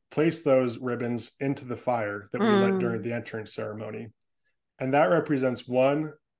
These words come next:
Speaker 1: their desire to burn away their defects, right? None of
Speaker 2: Mm.
Speaker 1: us are perfect.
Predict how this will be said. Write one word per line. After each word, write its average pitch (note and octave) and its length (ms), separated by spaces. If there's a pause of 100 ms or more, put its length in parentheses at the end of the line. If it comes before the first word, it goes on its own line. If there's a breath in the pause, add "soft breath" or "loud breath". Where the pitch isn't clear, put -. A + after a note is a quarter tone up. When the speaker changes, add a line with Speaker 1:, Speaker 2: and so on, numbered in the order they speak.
Speaker 1:
their C3+ 340
desire B2+ 680
to A#2 140
burn C3 260
away A2+ 580
their A#2 160
defects, A2 760
right? B2 260 (100)
None C#3 220
of D#3 100
Speaker 2:
Mm. D3+ 40
Speaker 1:
us C#3+ 160
are B2 100
perfect. A#2+ 540